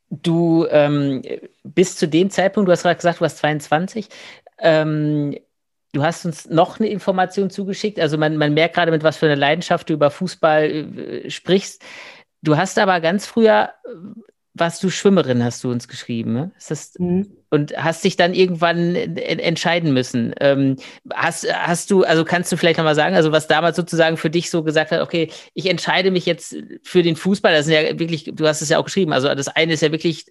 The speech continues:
Speaker 1: bist du allein unterwegs, das andere ist wirklich eine ra-, richtige Mannschaftssportart. Ähm,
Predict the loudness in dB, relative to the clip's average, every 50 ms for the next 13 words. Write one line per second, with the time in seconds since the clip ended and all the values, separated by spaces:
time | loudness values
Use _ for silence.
0 | -20 _ _ -10 -10 -4 0 2 2 2 2 2 0 2 2 0 2 0 0 -4
1 | -4 -10 -8 -6 -4 -4 -2 -2 -2 -4 -4 -6 -4 -4 -4 -2 -2 -4 -2 -2
2 | -2 -2 -2 -2 2 2 2 2 2 0 0 -2 -2 -4 -4 -6 -2 0 0 0
3 | 2 0 -2 -4 -4 -8 -18 -16 -16 -16 -16 -18 -12 -2 2 4 4 6 6 4
4 | 4 4 2 0